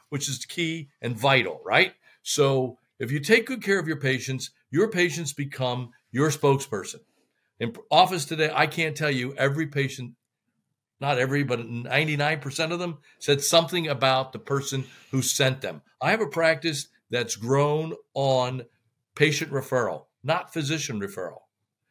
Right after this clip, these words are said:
So if you are an interactive personality,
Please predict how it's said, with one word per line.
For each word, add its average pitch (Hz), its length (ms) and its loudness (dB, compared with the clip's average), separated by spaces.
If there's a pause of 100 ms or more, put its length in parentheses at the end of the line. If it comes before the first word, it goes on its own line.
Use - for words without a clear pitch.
(180)
So 151 460 2 (280)
if 143 180 0
you 240 200 0
are 214 260 0 (340)
an 156 180 -2
interactive 165 680 2
personality, 117 760 -2